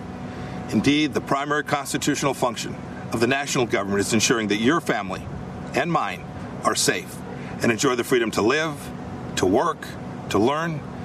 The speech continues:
and to worship as they choose. Delivering on this duty to keep us safe and our freedoms intact, this president has led bold initiatives in nearly every corner of the world. In China, he's pulled back the curtain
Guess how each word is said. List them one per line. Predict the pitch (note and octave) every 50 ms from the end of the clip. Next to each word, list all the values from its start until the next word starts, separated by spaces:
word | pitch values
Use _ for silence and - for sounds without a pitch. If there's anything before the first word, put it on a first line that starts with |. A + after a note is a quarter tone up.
| - - -
and | - G2+
to | A2
worship | A2 C#3+ F#3+ D3+ - G#2 - - - - - - - - -
as | G2+ G2 -
they | - B2 A#2+
choose. | A#2 - A2+ G#2 F#2+ E2+ - - - - - - - - - - - - - - - - - - - - - - - - -
Delivering | - A2+ A2+ B2+ D#3 E3+ E3 F3 E3 D3+
on | C#3+ C3+ B2+
this | A2+ -
duty | - - A#2+ A2 A2 G2+
to | G#2
keep | F#2+ - B2+ G#2 -
us | A2 F#2
safe | - - G#2 F#2 - - - - - - - - - - - - - - - -
and | A#2+ G#2+
our | G#2 G#2
freedoms | - - C3+ C#3+ C#3+ D3 C3 -
intact, | C3+ A2+ G2+ - G2 E2+ E2+ - - - - - - - - - - - -
this | D3 D#3 D#3 -
president | - - D3+ C#3+ C#3 C#3 D3 D3 C#3+ C3+
has | - A#2+ A2 A2
led | A#2 G#2+ G#2 F#2
bold | F2+ C3+ D3 E3 D#3+
initiatives | D#3 C3+ C3+ B2+ - - C3+ B2 A#2 -
in | A#2 A2+ A2+
nearly | A2+ A2 G#2+ G2+ G2 G#2 G#2+ G#2+
every | C#3 C#3 D3 E3+ D#3
corner | - - D#3+ D3 C#3+ C#3+
of | B2+ A2+
the | G#2+
world. | F#2+ G2 G2+ G#2 F#2+ E2+ F2+ - - - - - F#2+ - - - - - - - - - - - - - -
In | G#2+ G#2
China, | - - C3+ C3 C3 G#2 F2 D#2 - - - - - - - - - -
he's | A#2 A2 -
pulled | - D3 C3+ A#2
back | A2+ B2 A#2 - -
the | -
curtain | - - C3+ C3+ G2+ G2+ F#2+